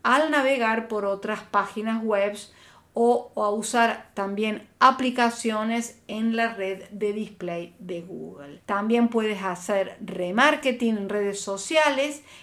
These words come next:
en plataformas como Facebook e Instagram. Ofrecen opciones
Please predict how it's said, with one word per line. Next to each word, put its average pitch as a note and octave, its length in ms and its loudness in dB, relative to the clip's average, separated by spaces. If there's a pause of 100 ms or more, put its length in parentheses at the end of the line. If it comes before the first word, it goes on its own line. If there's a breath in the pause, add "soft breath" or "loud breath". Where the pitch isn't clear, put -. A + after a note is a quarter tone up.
(140 loud breath)
en F#3+ 160 -10
plataformas G3+ 720 -6
como E3+ 420 -10
Facebook C4+ 840 0
e F3+ 80 -8
Instagram. A#3 960 2 (460 loud breath)
Ofrecen C4 760 0
opciones C#4 960 0